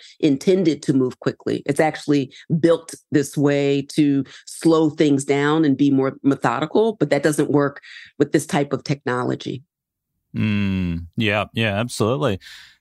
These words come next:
Speaker 2: I imagine that our regulators, I'm in Australia, so I imagine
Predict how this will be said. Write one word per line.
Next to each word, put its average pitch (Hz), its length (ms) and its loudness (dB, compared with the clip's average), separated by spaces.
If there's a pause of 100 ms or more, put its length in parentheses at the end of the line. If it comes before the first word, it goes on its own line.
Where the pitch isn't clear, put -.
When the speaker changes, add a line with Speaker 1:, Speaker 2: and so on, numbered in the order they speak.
(180)
Speaker 2:
I 101 180 2
imagine 110 480 -2
that 98 140 -2
our 107 320 0
regulators, 98 600 0
I'm 107 160 0
in 95 80 -2
Australia, 107 560 0
so 107 180 -2
I 101 40 0
imagine 104 480 -2